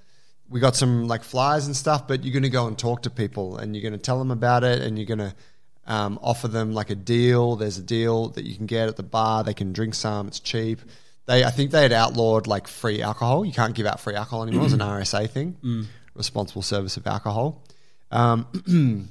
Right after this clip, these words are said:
Speaker 1: <clears throat> so I'm,
Speaker 2: How old are you?
Speaker 1: I'm, like, eighteen or nineteen. Like, I'm a kid.
Speaker 2: Star was built then. Yeah.
Speaker 1: Yeah, Star was built. I, I was a fucking kid. So anyway,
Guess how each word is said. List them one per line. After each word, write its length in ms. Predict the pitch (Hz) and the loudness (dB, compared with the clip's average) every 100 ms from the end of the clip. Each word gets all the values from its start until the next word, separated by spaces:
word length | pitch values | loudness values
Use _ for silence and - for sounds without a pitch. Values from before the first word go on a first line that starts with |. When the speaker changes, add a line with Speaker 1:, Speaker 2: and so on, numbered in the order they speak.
| - - - | -16 -20 -20
Speaker 1:
<clears throat> 200 | - - | -20 -2
so 180 | - | 6
I'm, 180 | 135 131 | 8 10
Speaker 2:
How 100 | 135 | 8
old 200 | 185 160 | 6 4
are 40 | 135 | 4
you? 320 | 117 104 110 - - | 2 0 -6 -12 0
Speaker 1:
I'm, 240 | 131 143 | 2 4
like, 220 | 160 185 - - | 4 2 2 6
eighteen 480 | 147 135 127 123 113 | 6 6 4 4 4
or 100 | 110 | 2
nineteen. 520 | 110 104 101 98 92 | 0 0 -2 -4 -2
Like, 160 | 117 127 | 0 2
I'm 120 | 117 | 2
a 20 | |
kid. 140 | - 120 | 2 6
Speaker 2:
Star 260 | 156 175 | 8 8
was 180 | 165 131 | 8 6
built 360 | 104 127 131 - | 4 2 0 -2
then. 300 | 113 98 104 - | -2 -2 -4 4
Yeah. 260 | 156 107 151 | 4 6 4
Speaker 1:
Yeah, 120 | 151 | 4
Star 220 | 123 165 | 8 8
was 100 | 139 | 6
built. 220 | 98 117 | 4 6
I, 280 | 139 156 143 | 6 6 4
I 20 | |
was 160 | 143 123 | 4 4
a 40 | |
fucking 360 | 123 123 113 95 | 2 0 0 -4
kid. 280 | - 101 - - - - - - - - - - - - - - - | -4 -4 -6 -14 -20 -20 -20 -20 -20 -20 -20 -20 -20 -20 -20 -20 -12
So 220 | - 151 | 2 8
anyway, 460 | 147 160 165 107 104 | 10 10 10 8 4